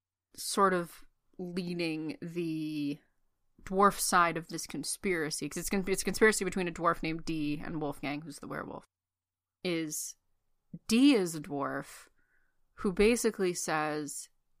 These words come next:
"Why are we letting these Ankh-Morpork dwarfs get away with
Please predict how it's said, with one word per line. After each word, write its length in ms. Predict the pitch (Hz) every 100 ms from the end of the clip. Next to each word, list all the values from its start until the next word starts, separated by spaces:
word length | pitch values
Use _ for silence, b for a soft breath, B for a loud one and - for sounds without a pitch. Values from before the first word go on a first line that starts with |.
| _ _ -
"Why 440 | 175 175 190 214
are 160 | 240 220
we 200 | 208 208
letting 400 | 190 190 185 180
these 180 | 175 -
Ankh-Morpork 720 | 160 - 170 175 - 160 -
dwarfs 360 | 170 156 -
get 160 | - 175
away 380 | 160 156 156 165
with 540 | 160 185 170 - -